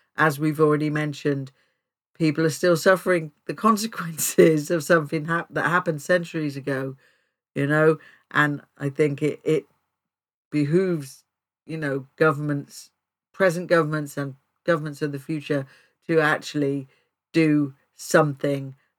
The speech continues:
that will change things. Um, because as I say, you, I feel like we ha-, we should show gratitude and acknowledge the, the history of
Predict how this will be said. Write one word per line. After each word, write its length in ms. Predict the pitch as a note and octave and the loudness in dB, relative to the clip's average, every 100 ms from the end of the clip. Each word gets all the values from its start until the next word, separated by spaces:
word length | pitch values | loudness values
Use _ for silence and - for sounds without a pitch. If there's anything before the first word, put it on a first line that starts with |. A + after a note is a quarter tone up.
| - | 2
that 200 | D3+ - | 2 4
will 220 | D#3 C#3+ | 0 0
change 440 | - D3+ C#3 B2+ | 2 0 0 -4
things. 440 | - C3 C3 C3+ _ _ _ _ _ _ _ _ | -6 -8 -8 -18 _ _ _ _ _ _ _ _
Um, 380 | C#3+ C#3+ C3+ - - | -6 -4 -8 -14 -12
because 340 | C#3 D3 C3+ | -4 -4 -4
as 260 | - D3 C#3+ | -4 -2 0
I 120 | D#3 | -2
say, 240 | C#3 G#3+ | -2 0
you, 500 | G3 D3+ - D#3 F3 - _ _ _ _ _ _ _ _ - | 2 0 -10 -14 -14 -14 _ _ _ _ _ _ _ _ 2
I 140 | E3 | 2
feel 240 | E3 F3 D#3 | 6 6 6
like 180 | D3 | 4
we 120 | C#3 C#3+ | 2 0
ha-, 200 | C#3+ - | -2 -6
we 160 | D3 | -8
should 400 | C3+ - C#3+ C3+ - | -6 -4 -6 -6 -20
show 280 | _ - C#3 | _ -4 -4
gratitude 760 | C3+ D#3 D3 C3+ - D3+ C#3+ C3+ _ | 0 0 0 -6 -4 0 -2 -4 _
and 200 | - C3 | -8 -8
acknowledge 640 | C3 D3+ D3+ D3 C#3+ C3+ - _ _ _ _ _ _ | -8 -6 -2 0 0 -2 -10 _ _ _ _ _ _
the, 420 | C#3+ C3+ C3+ C#3 - _ _ _ _ _ | -2 -2 -4 -10 -18 _ _ _ _ _
the 180 | - D3 | -10 -8
history 800 | D3+ F3 F3 - D3+ D3 C#3+ C#3 _ _ _ | 0 2 2 -2 0 0 0 -4 _ _ _
of 360 | C#3+ C3+ C3 | -2 -2 -6